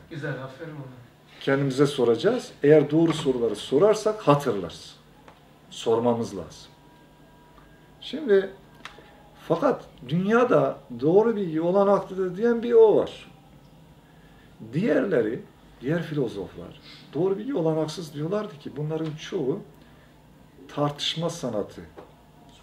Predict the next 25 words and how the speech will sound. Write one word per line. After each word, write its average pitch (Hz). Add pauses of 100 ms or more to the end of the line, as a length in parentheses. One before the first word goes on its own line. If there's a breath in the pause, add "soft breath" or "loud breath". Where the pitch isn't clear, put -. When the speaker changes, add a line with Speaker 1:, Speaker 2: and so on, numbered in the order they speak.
(400)
Speaker 2:
retorik 127
üzerine 113
ders 131
veren, 113 (200)
para 147
kazanan 127
insanlar 98
aynı 90
zamanda. 87 (680)
Ve 147 (220)
siyaset 131
üzerine 120
ders 127
veren 123
insanlar. 110 (480 loud breath)
Bunlardan 190
Piron 180
diye 165
biri 156
Atina'ya 147
geliyor. 151 (340 loud breath)
Çok -
ünlü 147
bir 110
pi-, -